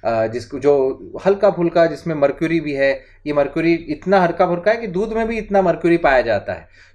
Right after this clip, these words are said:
So, दूध पीने से थोड़ी इंसान मर जाता है, सी फूड में पाया जाता है, कॉन्टेंट्स, कॉन्टैक्ट लेंस, लेंस के सॉल्यूशन में पाया जाता है। So, ये वाले कुछ वैक्सीन्स में होता है,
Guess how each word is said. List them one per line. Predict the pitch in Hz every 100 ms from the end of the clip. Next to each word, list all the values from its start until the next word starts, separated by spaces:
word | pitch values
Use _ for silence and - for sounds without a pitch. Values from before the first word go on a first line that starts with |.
| 139
So, |
दूध | 120 143 147
पीने | 151 151
से | 143
थोड़ी | 160 254
इंसान | 220 226
मर | 208 175
जाता | 143 110
है, | 92 - _
सी | - 226
फूड | 214 214 196
में | 190
पाया | 170 147
जाता | 139 139 131 147
है, | 147
कॉन्टेंट्स, | - 165 160 180 175
कॉन्टैक्ट | - 151 156 175 175
लेंस, | 180 180 -
लेंस | 160 190 185
के |
सॉल्यूशन | 190 175 175 190 196
में | 190 175
पाया | 165 147
जाता | 139 131 -
है। | 131 135 - - - -
So, | 269 269 -
ये | 147 196
वाले | 269 247 240 269
कुछ | - 330 330
वैक्सीन्स | 233 202 - 208 190 -
में | 160
होता | 110 -
है, | -